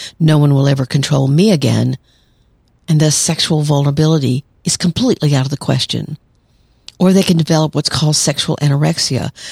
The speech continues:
where the entire act of sex seems repulsive, even though they may engage in it or be obsessed about it. This was a term, sexual anorexia, created by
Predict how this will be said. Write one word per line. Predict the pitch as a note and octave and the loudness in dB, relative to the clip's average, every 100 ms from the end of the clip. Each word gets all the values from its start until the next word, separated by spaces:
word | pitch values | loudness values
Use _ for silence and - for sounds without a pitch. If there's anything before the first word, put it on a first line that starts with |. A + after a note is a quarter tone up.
| - | -6
where | F#3 F3+ | 0 4
the | F3 | 4
entire | E3 - - F#3+ F#3 | 4 2 2 2 2
act | - D3+ - | 0 -2 -2
of | C3+ | -2
sex | - B2+ - | 0 -2 -2
seems | - E3 C#3+ | 0 0 0
repulsive, | C3+ - - F#3+ F#3 - - C#3+ - - _ - | -2 -2 -2 0 0 -2 -4 -8 -12 -20 _ 0
even | G#3 G#3+ | 4 4
though | F#3 D#3+ | 4 4
they | D#3+ | 4
may | D3+ D3+ | 2 2
engage | D3 C#3+ C#3+ D3 E3 D#3 | 2 2 2 2 2 2
in | B2+ | 0
it | C3 - - _ _ | 0 -4 -16 _ _
or | E3 | 0
be | E3+ F3+ | 2 2
obsessed | F3+ - F#3+ G3 - | 0 -2 -2 -2 -2
about | - - - | -4 -6 -10
it. | - - _ _ _ _ _ _ | -14 -20 _ _ _ _ _ _
This | - D#3+ | -4 0
was | E3+ | 2
a | D#3 | 0
term, | - D#3+ D3 C#3+ | 0 0 0 0
sexual | - - - C#3 | -2 -4 -4 -2
anorexia, | C#3 C3+ C#3 - B2 A#2+ | 0 0 -2 -4 -4 -4
created | - D#3+ D3+ D3 | 0 2 2 0
by | C3+ C3 | 0 0